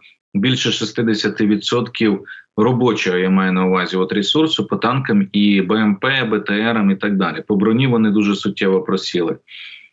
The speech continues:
Основний ресурс, на який зараз робить Росія акцент,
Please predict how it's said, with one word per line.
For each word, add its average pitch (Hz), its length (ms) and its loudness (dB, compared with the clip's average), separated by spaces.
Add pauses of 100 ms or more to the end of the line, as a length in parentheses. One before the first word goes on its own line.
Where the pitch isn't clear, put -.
(260)
Основний 151 460 2
ресурс, 151 480 -2
на 113 100 2
який 110 260 -2
зараз 101 380 -2
робить 95 420 -2
Росія 98 640 0
акцент, 160 560 -2